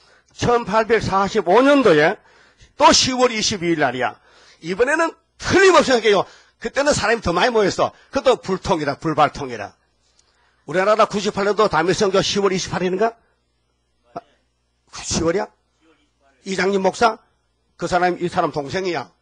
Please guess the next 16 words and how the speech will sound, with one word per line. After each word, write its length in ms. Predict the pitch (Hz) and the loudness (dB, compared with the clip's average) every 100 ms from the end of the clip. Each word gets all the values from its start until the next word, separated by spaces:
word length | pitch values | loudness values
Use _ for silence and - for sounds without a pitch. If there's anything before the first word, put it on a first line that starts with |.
| _ _ _ _ _ - | _ _ _ _ _ -8
<laughs> 1000 | - 240 254 - 220 - - - - - | -4 0 0 0 -4 -6 -10 -20 -20 -4
재림 400 | 196 190 208 208 | 0 2 2 4
예수는 380 | 208 190 254 | 2 2 0
사람이 420 | 262 170 160 185 196 | 2 2 2 2 2
몰라요. 720 | 156 143 139 135 127 120 127 _ _ _ _ _ _ _ | 2 0 0 -2 -4 -8 -14 _ _ _ _ _ _ _
하나님이 600 | - 180 180 180 220 254 | -10 -4 -2 0 0 -2
알려줄 500 | - 143 165 185 175 | -2 -4 -2 -2 -2
사람이 240 | 170 180 147 | -2 -2 -2
있어요. 480 | - 147 120 110 _ _ | -6 -6 -6 -8 _ _
누구한테? 360 | 160 165 160 147 | -6 -2 -2 -2
수르바벨에게만. 1040 | - 165 170 170 165 156 139 - 123 117 117 _ _ _ _ _ _ _ _ _ _ _ _ _ _ _ _ _ _ _ _ _ _ _ _ _ | -6 -8 -6 -4 -4 -4 -6 -10 -14 -16 -20 _ _ _ _ _ _ _ _ _ _ _ _ _ _ _ _ _ _ _ _ _ _ _ _ _
그래서 680 | - 180 180 190 185 151 - - - - - - _ _ _ _ _ _ | -8 -6 -2 4 4 4 0 -12 -12 -16 -20 -20 _ _ _ _ _ _
<clears throat> 760 | _ - _ _ _ _ _ - | _ -20 _ _ _ _ _ -6
우리가 300 | 165 170 160 | -2 -2 -2
가는 260 | 160 170 | -2 -2
길은요, 680 | 156 156 151 151 156 117 | -2 0 0 2 2 0